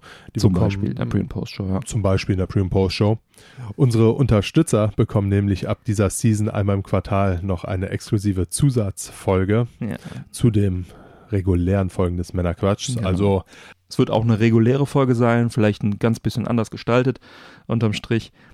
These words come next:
Speaker 2: Da könnt ihr gespannt sein. Da gibt's auf jeden Fall für die Unterstützer ab sofort,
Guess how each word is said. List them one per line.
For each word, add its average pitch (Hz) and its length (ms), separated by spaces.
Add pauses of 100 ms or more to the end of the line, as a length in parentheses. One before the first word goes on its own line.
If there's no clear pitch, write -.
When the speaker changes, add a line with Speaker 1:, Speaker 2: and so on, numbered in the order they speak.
(160)
Speaker 2:
Da 110 440
könnt - 200
ihr - 80
gespannt - 320
sein. - 200
Da 98 140
gibt's 101 220
auf - 120
jeden 104 160
Fall 98 380
für - 220
die 110 80
Unterstützer 107 520
ab - 100
sofort, 98 480